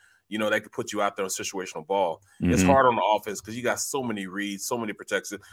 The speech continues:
Speaker 1: Offense, I mean, receivers don't just, they don't just have to worry about running routes. They
Speaker 2: Right.
Speaker 1: also have to worry about, you know, their keys as far as who's hot, who's not, um, and protections.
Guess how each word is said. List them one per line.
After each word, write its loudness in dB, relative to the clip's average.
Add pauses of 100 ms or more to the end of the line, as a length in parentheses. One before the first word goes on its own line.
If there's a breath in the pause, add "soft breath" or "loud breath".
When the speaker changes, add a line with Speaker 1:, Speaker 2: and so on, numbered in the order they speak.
(120)
Speaker 1:
Offense, 10
I -8
mean, 0 (840)
receivers 2
don't 4
just, -6 (240)
they 2
don't 4
just -2
have 0
to -4 (220)
worry 2
about 4
running -2
routes. -4 (240)
They 0
Speaker 2:
Right. 8
Speaker 1:
also 4
have 0
to -16
worry 4
about, 2 (180)
you -6
know, 0
their -4
keys -6
as -16
far -2
as -6
who's -8
hot, 4
who's -8
not, -2 (440)
um, -4 (220)
and -10
protections. 0